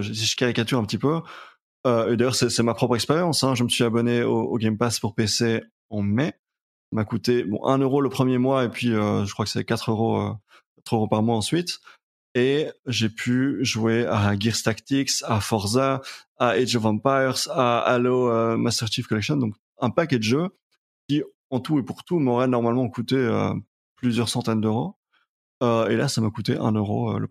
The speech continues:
le premier mois. Euh, et donc, la, la question, c'est comment est-ce que ce truc arrive à être rentable ? Euh, est-ce qu'on sait aujourd'hui, est-ce qu'on a une vague idée du nombre de,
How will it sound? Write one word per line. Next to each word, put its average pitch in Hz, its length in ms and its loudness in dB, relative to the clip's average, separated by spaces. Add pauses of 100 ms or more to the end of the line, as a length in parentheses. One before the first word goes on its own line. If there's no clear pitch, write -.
le - 80 -14
premier 113 260 -2
mois. 127 260 -2 (600)
Euh, 117 300 2
et 117 40 0
donc, 123 160 0
la, 120 140 2
la 110 100 0
question, 127 400 0
c'est 131 540 0 (160)
comment 139 180 0
est-ce 127 100 -2
que 117 100 -6
ce 104 100 0
truc 151 380 -6
arrive 135 280 0
à 123 60 2
être 113 180 -4
rentable ? 131 560 -2 (640)
Euh, 120 260 2 (360)
est-ce - 200 -4
qu'on 151 280 0
sait - 260 2
aujourd'hui, 113 600 0
est-ce - 120 0
qu'on 131 140 2
a 135 80 2
une 120 160 2
vague 127 400 2
idée 127 320 2
du 117 160 0
nombre 127 580 2
de, 110 240 0